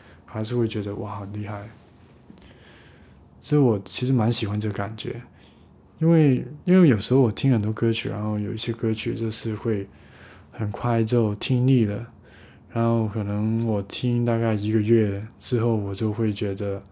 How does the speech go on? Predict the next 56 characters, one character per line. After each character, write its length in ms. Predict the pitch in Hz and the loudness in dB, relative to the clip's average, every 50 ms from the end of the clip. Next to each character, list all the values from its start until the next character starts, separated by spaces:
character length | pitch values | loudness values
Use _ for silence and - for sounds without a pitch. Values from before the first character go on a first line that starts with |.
| - - - - - - - - - - - - - - - | -20 -20 -20 -20 -20 -20 -20 -20 -20 -20 -20 -20 -20 -14 -8
我 120 | - 107 | -8 -8
太 240 | - - 127 120 110 | -4 -2 0 0 0
熟 260 | 107 - - 101 104 | 0 0 -2 -2 -2
悉 320 | 107 - - - 117 113 110 | -2 -4 -2 0 0 0 2
这 160 | - 113 107 | 0 -2 0
个 100 | 107 104 | 0 0
音 220 | 104 110 110 107 | 0 0 0 0
乐 160 | 110 104 98 | 0 -2 -2
了， 100 | 98 101 101 | -2 -4 -6
然 180 | 98 98 101 | -6 -6 -6
后 180 | 104 107 104 101 | -4 -4 -4 -4
就 380 | 98 113 110 104 101 98 101 107 - - - - - - - - - - - | -2 -4 -4 -4 -4 -4 -8 -10 -14 -20 -20 -20 -20 -20 -20 -20 -20 -16 -8
听 180 | - 131 120 | -2 0 2
不 60 | 113 107 | 2 2
下 240 | - - 110 104 | 0 0 -2 -4
去 200 | 95 - - 110 | -4 -4 -6 -4
这 60 | 104 104 | -4 -4
样 160 | 98 98 101 | -6 -6 -8
子。 160 | 107 107 - - - - - - - - - - _ - - - - - - | -10 -12 -14 -14 -18 -20 -20 -20 -20 -20 -20 -20 _ -20 -20 -20 -20 -12 -4
但 120 | - 151 | -2 0
是 140 | 151 156 147 | 4 4 4
我 80 | 123 | 4
觉 160 | 104 101 113 113 | 4 4 4 4
得 60 | 113 | 4
这 120 | 113 131 | 2 2
些 160 | 139 147 151 | 2 4 2
经 380 | 143 135 - - 156 156 151 147 | 2 2 0 0 2 4 4 4
典 280 | 139 131 113 98 92 92 | 2 2 0 0 -2 -8
的 100 | 98 101 | -8 -8
歌 220 | 101 - 110 110 | -4 0 0 0
曲， 260 | 107 - - - 107 107 | 0 -2 -4 -8 -8 -8
就 180 | 107 113 107 | -6 -6 -6
是 360 | 107 - - 113 104 98 104 107 _ _ - _ - - _ _ - - - - - - - | -6 -6 -6 -4 -4 -4 -6 -10 _ _ -20 _ -20 -20 _ _ -20 -20 -20 -20 -20 -14 -8
你 280 | - 110 101 98 98 101 - | -6 -4 -4 -4 -8 -10 -8
听 240 | - - 135 127 120 | -2 0 2 2 2
不 140 | 110 110 110 | 2 2 2
腻 260 | 113 123 123 117 107 | 4 4 4 2 2
的 100 | 104 101 | -2 -4
歌 180 | 98 - 104 101 | -6 -6 -6 -6
曲。 260 | 98 - - 113 - - - - - - - - - - - - - - - - - - - - - - - - - - - - - - - - - - - - - - - - - | -6 -8 -10 -10 -14 -16 -20 -20 -20 -20 -20 -20 -20 -20 -20 -20 -20 -20 -20 -20 -20 -20 -20 -20 -20 -20 -20 -20 -20 -20 -20 -20 -20 -20 -20 -20 -20 -20 -20 -20 -20 -20 -18 -12 -2
就 100 | - 143 | 2 6
是 120 | 139 139 135 | 6 8 8
你 160 | 120 110 101 | 6 4 2
听 240 | - - 139 135 120 | 2 4 4 4 6
不 100 | 123 120 | 6 6
腻 220 | 127 143 143 131 | 6 8 8 8
的 100 | 117 110 | 6 4
歌 160 | 107 113 113 | 4 4 2
曲， 240 | 110 110 - 110 104 | 2 2 -2 -4 -2
就 140 | 104 104 104 | -2 -2 -2
是 120 | 104 101 | -2 -4
经 240 | 101 - 107 104 101 | -2 -4 -4 -4 -4
典， 200 | - 107 104 107 | -4 -6 -8 -8
我 80 | 107 107 | -10 -10
觉 140 | 107 107 101 | -10 -10 -10
得。 100 | 110 | -10